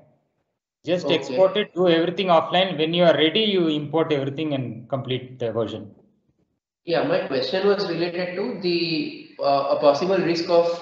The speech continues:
Speaker 2: uh, overwriting. So for that, I wanted to ask if I have saved, uh, saved something and then I'm working offline, and if a moderator cha-, uh, makes an edit, it would appear as a new version, right?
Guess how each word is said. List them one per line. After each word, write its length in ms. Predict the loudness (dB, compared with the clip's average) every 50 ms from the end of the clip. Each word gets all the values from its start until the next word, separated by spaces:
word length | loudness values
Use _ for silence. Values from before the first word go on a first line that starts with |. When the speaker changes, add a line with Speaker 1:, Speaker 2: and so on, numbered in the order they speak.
| -8 -2
Speaker 2:
uh, 220 | 2 2 2 2
overwriting. 680 | 2 2 4 6 6 6 6 4 2 0 -4 -8 -10 -12
So 340 | -6 -4 -4 -4 -4 -6 -10 -6
for 180 | -2 -2 0 2
that, 220 | 2 0 0 0
I 100 | 0 -2
wanted 240 | 0 0 -2 -2 -4
to 220 | -6 -6 -6 -4 -4
ask 260 | -4 -4 -6 -8 -12
if 120 | -10 -8
I 80 | -4 -4
have 180 | -4 -4 -6
saved, 500 | -8 -6 -4 -2 -2 -2 -4 -4 -8 -10 -16 -20 _ _ _ _ _ _ _ _ _ _ _ 0
uh, 160 | 2 4 4
saved 400 | 4 2 0 0 0 0 0 -2
something 540 | 0 0 0 0 -2 -4 -6 -6 -6 -8 -8
and 140 | -6 -4 -2
then 140 | 0 0 2
I'm 180 | 2 2 2 2
working 300 | 2 2 2 0 -2 0
offline, 640 | 4 4 4 4 4 0 0 0 -2 -2 -4 -8 -14 -20 _ _ _ -20 _ _ _ _ _ -6
and 160 | -2 -2 0
if 220 | 0 0 -2 -4 -8 -2 -2
a 120 | 0 0
moderator 500 | 2 2 0 2 2 0 0 0 -2 -2
cha-, 280 | 0 -2 -2 0 0 0
uh, 180 | 0 0 0
makes 260 | 0 0 -2 -2 -2
an 120 | -2 0 2
edit, 400 | 2 2 2 -2 -4 -6 -10 -8 -8
it 160 | -6 2 4
would 240 | 4 4 4 2 0
appear 340 | 0 0 0 4 6 6 6
as 120 | 6 6 4
a 120 | 2 2
new 160 | 2 2 2 6
version, 420 | 8 8 8 8 6 4 -2 0 -2
right? 180 | -2 -2 -2